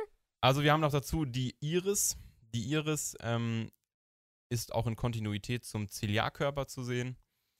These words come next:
und hat auch dementsprechend so wie der Ziliarkörper etwas au-, außen etwas mehr Bindegewebe und innen dann, ähm, wieder zwei Schichten. In diesem äußeren Anteil, ähm, also wenn wir jetzt quasi auf Höhe der Iris sind,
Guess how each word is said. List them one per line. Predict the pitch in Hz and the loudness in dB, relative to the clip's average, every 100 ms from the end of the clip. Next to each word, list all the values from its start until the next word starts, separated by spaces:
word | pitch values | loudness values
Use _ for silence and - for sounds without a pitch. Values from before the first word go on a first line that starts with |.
| _ _ _ - | _ _ _ -2
und | 107 | 0
hat | 113 | 2
auch | 110 | 0
dementsprechend | 101 107 101 110 110 104 | 0 0 0 0 -2 -2
so | 107 | -2
wie | |
der | 104 | -2
Ziliarkörper | 98 101 104 110 113 101 | 0 2 4 4 2 2
etwas | 87 107 104 | 0 -2 -8
au-, | - 98 - | -8 -8 -2
außen | 107 139 - | 2 4 2
etwas | 117 110 107 | -2 -2 0
mehr | 101 | 0
Bindegewebe | 101 151 170 147 135 131 135 113 | 2 2 2 -2 0 0 0 0
und | 107 - | 0 0
innen | 120 120 107 | 2 4 4
dann, | 101 101 104 | 4 2 0
ähm, | - 98 95 | -2 -2 -2
wieder | 87 - | -4 -4
zwei | - 95 | -4 -2
Schichten. | - 104 - - - _ _ | -2 -4 -8 -20 -20 _ _
In | 104 | -10
diesem | 104 90 | -6 -4
äußeren | 135 185 143 131 | -2 -4 -6 -4
Anteil, | 120 120 120 113 113 _ _ - | -4 2 6 6 4 _ _ -2
ähm, | 104 101 101 | 2 2 2
also | 110 101 | 2 2
wenn | 104 | 4
wir | 104 | 4
jetzt | - | 2
quasi | 104 101 | 0 2
auf | 101 | 2
Höhe | 110 101 | 4 4
der | 98 | 2
Iris | 139 139 135 131 | -2 -2 0 0
sind, | - 120 120 | 2 2 0